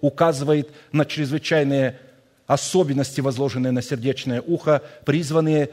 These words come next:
регулировать отношения человека с Богом и Бога с человеком. В силу чего при слышании Слова Божия необходимо постоянно наблюдать, какому уху мы отдаём предпочтение. Потому что во время молитвы, когда мы молимся,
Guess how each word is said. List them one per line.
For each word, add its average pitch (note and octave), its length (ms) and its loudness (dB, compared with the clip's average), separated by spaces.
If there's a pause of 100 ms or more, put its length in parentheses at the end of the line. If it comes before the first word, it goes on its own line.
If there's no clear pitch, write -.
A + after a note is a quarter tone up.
регулировать D#3 800 2
отношения C#3+ 520 -4
человека D3 500 -2
с C3+ 80 -4
Богом D3 400 0 (200)
и D#3+ 60 0
Бога B2 280 0
с - 40 -12
человеком. B2 600 -4 (580)
В - 80 -14
силу A#3 240 0
чего G#3 280 4
при D#3+ 160 -2
слышании C#3+ 420 -2
Слова E3+ 300 2
Божия C#3 340 -2
необходимо D3 760 2 (320)
постоянно D#3+ 680 2
наблюдать, D3+ 440 2
какому F3 380 -2
уху F3 280 -6
мы B2 140 2
отдаём A2+ 300 -2
предпочтение. A2+ 840 -4 (500)
Потому F3+ 300 2
что - 200 -2
во F3 100 4
время F#3+ 260 4
молитвы, C#3 580 2 (120)
когда D3 260 2
мы D3+ 140 0
молимся, G#2+ 640 -2